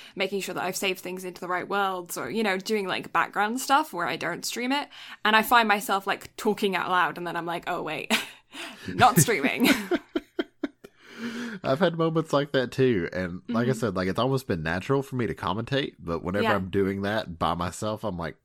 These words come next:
Speaker 2: "Mm, I'm going crazy a little bit." <laughs>
Speaker 1: Yeah. Well, I mean, I talk to myself anyways. Like, I, I, I am a person that just, like, as I'm doing things, I'll just have a small conversation with myself. Apparently, it's a sign of intelligence. So that's what I'm gonna take it as.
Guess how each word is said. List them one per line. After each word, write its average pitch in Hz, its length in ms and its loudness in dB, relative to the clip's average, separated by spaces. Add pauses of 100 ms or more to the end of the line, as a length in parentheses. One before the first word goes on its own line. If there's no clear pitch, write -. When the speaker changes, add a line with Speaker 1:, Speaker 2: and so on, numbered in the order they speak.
Speaker 2:
"Mm, 71 760 -10 (960)
I'm 82 300 -2
going 78 360 -8
crazy 80 500 -2
a 78 60 -4
little 82 240 -4
bit." 90 380 -2
<laughs> 160 40 8 (300)
Speaker 1:
Yeah. 214 200 6 (120)
Well, 285 100 6
I 294 80 8
mean, 330 160 4
I 339 80 6
talk 381 220 0
to - 100 0
myself 220 380 2
anyways. 262 480 -2
Like, 202 160 -4
I, 190 100 -2 (260)
I, 180 240 -4 (160)
I 170 80 -2
am 175 120 -4
a 170 40 -8
person 175 340 -10
that - 260 -8 (300)
just, - 200 -6
like, 165 300 -8
as 165 180 0
I'm 196 320 -4
doing 220 300 0
things, 117 320 -10
I'll 104 160 -6
just - 340 -12
have - 180 -6
a 190 60 -8
small 214 260 -4
conversation 240 520 -4
with 170 100 -10
myself. 160 320 -4
Apparently, 320 500 -2
it's 311 120 -8
a 302 40 -6
sign 294 160 -2
of 285 60 -4
intelligence. 269 640 -4
So - 100 -8
that's - 200 -6
what 202 80 -8
I'm 202 80 -6
gonna 180 120 -10
take - 220 -10
it 269 80 -8
as. 311 240 -10